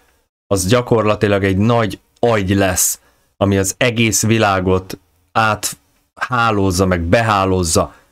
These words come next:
Körülbelül úgy, mint az emberi agy, csak az egész földre kiterjedve. Minden egyes számítógép, konzol, bankautomata, kártyaleolvasó, mobiltelefon, okosóra,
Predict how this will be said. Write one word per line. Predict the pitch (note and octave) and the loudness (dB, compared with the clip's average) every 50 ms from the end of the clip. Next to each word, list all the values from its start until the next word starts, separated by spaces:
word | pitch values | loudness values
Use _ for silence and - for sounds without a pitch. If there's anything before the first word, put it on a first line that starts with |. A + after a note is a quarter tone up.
| _ _ | _ _
Körülbelül | - D3+ C#3+ C#3 B2 A2+ A2 A2+ A2+ | -2 0 0 2 0 0 2 2 2
úgy, | A2+ A2+ G#2 | 2 0 2
mint | F#2+ G#2 G#2 F#2+ G#2 | 2 0 0 2 0
az | G2+ F#2 - | 0 0 0
emberi | - B2+ B2+ B2 A#2 G#2+ G#2 F#2+ F#2+ F#2+ | 0 0 0 2 2 2 2 2 2 2
agy, | F#2+ F#2 F#2+ G2 G2 F#2+ - - - - _ _ | 2 2 0 0 -2 -6 -8 -16 -20 -20 _ _
csak | - A2 - | -2 0 0
az | A#2 G#2 A#2 | 2 2 2
egész | A#2+ A2+ G2 A2 G#2+ G2 - - - | 0 2 0 0 0 0 -2 -2 -2
földre | - A2+ A2 G#2 G2+ G2+ F#2 F#2+ F#2+ F#2+ F2+ F#2 - - - | 0 0 2 2 2 2 2 0 0 0 0 -2 -4 -6 -10
kiterjedve. | _ - - - - A#2+ G#2 G2 F#2 F#2+ F#2 F2 E2+ F2+ F2+ | _ -2 -2 0 2 2 2 2 2 0 0 0 0 0 0
Minden | F#2+ A2+ C3 C3+ C3+ B2+ B2+ A#2+ | 2 2 2 2 2 0 0 0
egyes | A#2+ A2+ G#2+ F#2 G2+ G2+ F#2+ - - - - - - _ | 0 0 0 0 0 0 0 0 -4 -8 -10 -20 -20 _
számítógép, | _ - - - B2 A2+ A2 G2+ G2+ G2+ F#2+ G2 G#2+ F#2+ F#2 F#2+ G2 F#2+ F#2+ F#2+ - | _ -2 0 0 2 0 0 0 0 0 0 0 0 0 2 2 2 0 0 -2 -4
konzol, | - - - A#2 A2 G#2 G2+ F2 F#2+ G2 F#2+ F#2 F#2 - - - _ _ _ _ | -4 -2 -2 0 0 -2 -2 0 0 0 2 2 0 -2 -6 -10 _ _ _ _
bankautomata, | - F#2+ F2+ A#2+ A#2 A2+ A2 G2+ - G#2+ G2+ G2 G2 F#2+ G#2 G2 F#2+ F#2+ F#2+ F#2 F#2 - F#2+ F#2 F#2 - - - _ _ _ | -4 0 2 2 2 2 0 0 0 2 2 0 0 0 0 2 2 2 0 0 0 0 0 0 0 -4 -8 -20 _ _ _
kártyaleolvasó, | _ - B2 A#2+ - A2+ G2+ - - G#2 G2+ G2 G2 G2 F#2+ F#2+ F#2 E2+ F#2+ F#2 - - G2+ F#2 F2+ F2 E2+ - _ _ _ _ _ - | _ -2 0 0 0 -2 -2 0 0 0 2 2 2 2 2 0 0 0 0 0 0 0 0 0 0 -2 -4 -6 _ _ _ _ _ 0
mobiltelefon, | G2 A2 A#2+ B2 G#2+ A#2 A2+ A2 G#2 F#2 A2 G#2 G2+ G2 G2 - - G2 F#2+ G2 F#2+ | 2 2 2 2 2 0 0 0 0 0 0 2 2 0 0 0 0 0 0 0 0
okosóra, | - B2+ A#2+ - A#2 A2 - - A2+ G2+ G2+ G2 F#2+ F#2+ F#2+ F#2 F2+ - | -2 -2 0 0 0 0 0 0 0 2 2 2 2 2 2 0 -2 -6